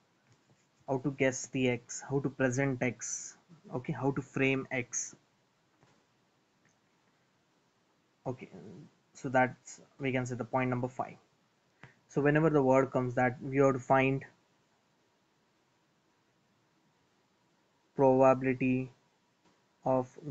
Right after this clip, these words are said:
getting so and so exactly,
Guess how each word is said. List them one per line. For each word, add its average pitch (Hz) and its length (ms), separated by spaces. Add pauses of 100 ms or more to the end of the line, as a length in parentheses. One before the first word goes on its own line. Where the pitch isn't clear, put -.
(140)
getting 131 560 (1800)
so 135 280
and 135 200
so 123 380 (840)
exactly, 135 840